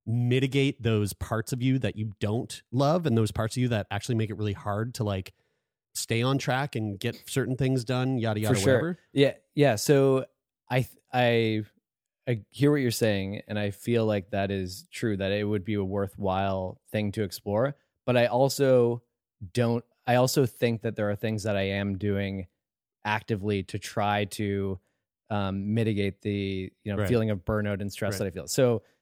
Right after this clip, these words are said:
Speaker 2: going to therapy has been a, a huge part of that. I am aware that through,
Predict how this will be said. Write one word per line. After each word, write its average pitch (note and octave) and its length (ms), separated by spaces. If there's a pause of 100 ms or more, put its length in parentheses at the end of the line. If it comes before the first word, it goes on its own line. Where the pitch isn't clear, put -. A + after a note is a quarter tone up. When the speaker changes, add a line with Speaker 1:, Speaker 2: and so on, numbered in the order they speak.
(140)
Speaker 2:
going B2+ 180
to A2+ 60
therapy G#2+ 360
has F#2 180
been G2 160
a, F#2 300
a G2 180
huge A2 680 (360)
part G2 200
of F2+ 120
that. D#2+ 240 (600)
I C3 140 (320)
am B2 140
aware B2 440
that G#2+ 320
through, A2 420